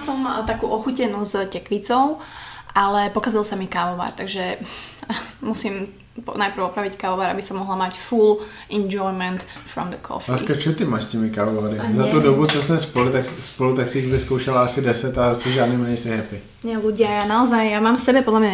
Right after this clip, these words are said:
Speaker 1: nejaké sily, ktorými kazím proste všetko okolo mňa.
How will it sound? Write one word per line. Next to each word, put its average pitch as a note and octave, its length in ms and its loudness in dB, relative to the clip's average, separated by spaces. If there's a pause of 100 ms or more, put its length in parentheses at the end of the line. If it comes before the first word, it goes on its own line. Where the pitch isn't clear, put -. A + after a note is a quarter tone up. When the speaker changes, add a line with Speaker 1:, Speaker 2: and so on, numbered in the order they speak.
Speaker 1:
nejaké G3 140 -6
sily, F#3 400 0 (280)
ktorými A3 440 2
kazím G3 480 2 (160)
proste G#3 240 -4
všetko - 400 2
okolo F3+ 240 -2
mňa. F3 180 0